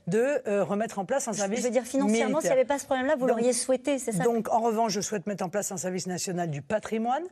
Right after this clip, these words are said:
Speaker 2: D'accord.
Speaker 1: euh, qui permette à des jeunes, euh, pendant six mois, euh, de manière volontaire et, et indemnisée, de pouvoir contribuer auprès des associations ou des collectivités, euh,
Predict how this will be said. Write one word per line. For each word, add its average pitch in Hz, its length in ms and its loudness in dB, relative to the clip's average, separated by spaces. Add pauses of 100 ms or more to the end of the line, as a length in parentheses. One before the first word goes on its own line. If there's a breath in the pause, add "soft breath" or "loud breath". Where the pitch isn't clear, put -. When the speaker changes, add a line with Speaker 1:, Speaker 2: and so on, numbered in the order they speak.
Speaker 2:
D'accord. 165 220 -14 (140)
Speaker 1:
euh, 185 240 4
qui 185 180 -6
permette 190 340 0
à 175 80 0
des 156 140 -2
jeunes, 240 380 0
euh, 170 200 0
pendant 170 300 -2
six - 180 -4
mois, 202 480 2
euh, 165 520 -2
de 160 100 -6
manière 165 280 -2
volontaire 185 640 0 (300 loud breath)
et, 175 340 2
et 185 60 4
indemnisée, 180 720 2 (240 loud breath)
de 185 80 2
pouvoir 175 340 -2
contribuer 185 480 0
auprès 208 220 -2
des 165 160 -2
associations 185 500 -4
ou 190 40 -2
des 165 120 -4
collectivités, 165 720 -4 (300 loud breath)
euh, 165 180 0